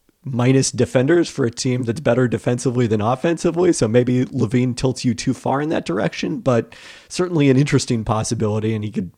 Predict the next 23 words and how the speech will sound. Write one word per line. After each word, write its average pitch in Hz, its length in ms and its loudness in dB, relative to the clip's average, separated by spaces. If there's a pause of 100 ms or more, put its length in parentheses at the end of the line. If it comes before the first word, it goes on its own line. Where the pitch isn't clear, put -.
play 110 280 2
very 107 280 2
well 107 320 0
with, 101 140 -4 (320)
with, 104 320 -4
uh, 101 180 -2
Jalen 104 300 -2
Brunson. 104 340 -4
The 104 80 -4
two 113 140 -2
of 104 60 0
them 104 140 -4
could 101 160 -12
share 104 200 -4
the 101 80 -4
ball. 104 320 -4 (440)
And 135 160 2
then 196 140 6
the, 175 100 8
I 165 80 4
think 160 160 -4
the - 60 2
most 147 300 -2